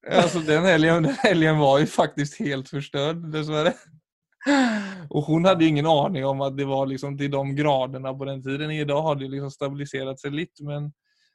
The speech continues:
men der var jeg liksom, det skulle veldig lite til for at jeg ikke skulle bli oppslukt i spesielt den type ting, for det var liksom,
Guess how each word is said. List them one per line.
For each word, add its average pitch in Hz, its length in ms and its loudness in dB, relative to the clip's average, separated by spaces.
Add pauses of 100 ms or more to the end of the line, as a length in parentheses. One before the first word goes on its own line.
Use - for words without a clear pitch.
(160)
men 143 200 -8
der 156 220 0
var 143 220 -2
jeg 135 160 -6
liksom, 147 260 -10
det 143 80 -10
skulle 151 300 -8
veldig 151 180 -4
lite 143 560 -4
til 135 240 -8
for 143 160 -10
at 135 80 -12
jeg 147 240 -8
ikke 139 240 -12
skulle 143 320 -12
bli 147 320 -8
oppslukt - 800 -14
i 147 160 -8
spesielt 170 560 -6
den 147 240 -2
type 143 320 -8
ting, 196 180 -4
for 151 140 -6
det 156 80 -4
var 151 240 2
liksom, 139 320 -6